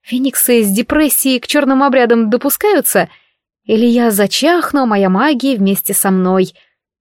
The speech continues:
Тогда польза от меня дракону будет, как от козла молока. Мысль пришла и ушла, уступая грусти, в которую мне очень хотелось соскользнуть. Я, конечно, за позитивное мышление и всё такое,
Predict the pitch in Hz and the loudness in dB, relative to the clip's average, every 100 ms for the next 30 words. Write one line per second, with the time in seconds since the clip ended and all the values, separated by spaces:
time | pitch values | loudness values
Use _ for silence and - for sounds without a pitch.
0 | - 208 208 - 285 254 185 185 180 175 | -6 0 0 2 0 2 0 0 -2 -2
1 | 175 196 269 262 190 185 185 165 190 180 | -2 0 0 0 0 -2 -4 -4 -4 -6
2 | - 165 170 240 175 170 - - 262 _ | -6 -4 -2 0 -2 -4 -6 -8 -8 _
3 | _ _ _ _ _ _ _ _ _ 214 | _ _ _ _ _ _ _ _ _ -2
4 | 339 370 220 - 185 - 247 240 180 - | 0 0 -4 -4 -4 -2 0 0 -2 -4
5 | 175 180 - _ _ _ 190 - 226 294 | -6 -6 -12 _ _ _ -8 -4 -2 0
6 | 269 208 196 240 277 - - - 196 277 | 2 0 0 0 -2 -4 -12 -8 -6 -2
7 | 269 240 220 269 262 202 190 202 208 - | 0 0 0 0 -2 -6 -6 -4 -4 -4
8 | 202 - 190 185 190 175 - _ _ _ | -6 -4 -4 -4 -6 -6 -14 _ _ _
9 | _ _ _ - 220 233 226 220 - 214 | _ _ _ -6 -4 -2 0 -2 -2 -2
10 | 202 196 202 202 - 285 208 190 190 208 | -2 0 -2 0 -2 0 0 0 -2 0
11 | 294 277 208 175 - 180 180 285 311 226 | 0 0 -2 -4 -4 -6 -2 2 2 0